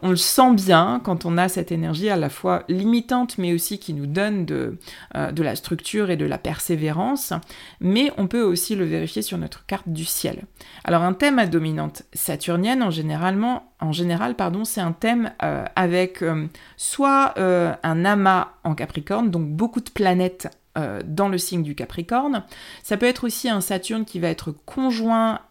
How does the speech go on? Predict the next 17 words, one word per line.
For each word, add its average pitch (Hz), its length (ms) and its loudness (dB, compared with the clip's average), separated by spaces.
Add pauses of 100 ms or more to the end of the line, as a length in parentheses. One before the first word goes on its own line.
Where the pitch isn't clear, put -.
à 190 100 6
l'ascendant 180 840 0
ou, 269 400 2
euh, 151 260 -4
dans 202 160 2
la 180 140 2
maison 156 320 -2 (100)
une, 262 240 0
qui - 100 -8
nous 170 100 -2
parle 160 180 -6
vraiment 180 320 0
de, 160 200 0 (280)
de 175 60 -2
notre 165 200 -2
personnalité. 165 760 -6 (680)
Euh, 175 300 0